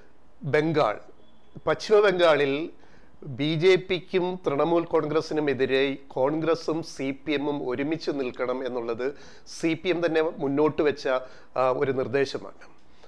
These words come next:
അത് ദേശീയ തലത്തിൽ സീതാറാം യെച്ചൂരിയും രാഹുൽ ഗാന്ധിയും തമ്മിൽ വരെ അക്കാര്യത്തിൽ ബന്ധപ്പെട്ട് കഴിഞ്ഞു. പക്ഷേ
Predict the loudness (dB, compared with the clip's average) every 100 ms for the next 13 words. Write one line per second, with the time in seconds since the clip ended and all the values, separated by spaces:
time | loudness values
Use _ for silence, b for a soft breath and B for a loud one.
0 | b 2 4 6 4 4 4 4 4 4
1 | 2 0 -2 4 6 6 4 0 -2 -2
2 | -2 0 2 2 0 2 0 0 -2 0
3 | -2 -2 0 0 0 -2 -2 -2 -2 -4
4 | -4 -4 -4 -4 -4 -6 -6 -8 -8 -8